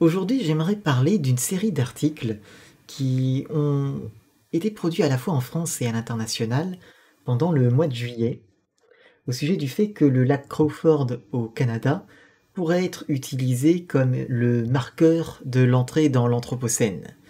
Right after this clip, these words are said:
Les raisons avancées étant qu'on y retrouve notamment les cendres de la dernière révolution industrielle déposées au fond du lac après avoir été apportées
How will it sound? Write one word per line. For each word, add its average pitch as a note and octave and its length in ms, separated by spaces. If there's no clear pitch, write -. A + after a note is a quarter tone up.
Les A#2 120
raisons A#2+ 260
avancées A#2+ 500
étant C3 260
qu'on B2+ 240
y B2 80
retrouve B2 400
notamment B2+ 400
les A#2+ 160
cendres C3 500
de A#2+ 140
la A2+ 140
dernière A#2 400
révolution A2+ 720
industrielle A#2+ 800
déposées A#2+ 580
au G#2+ 100
fond A2 220
du G#2 100
lac A2+ 320
après G#2+ 240
avoir G#2 240
été G2+ 180
apportées G#2+ 540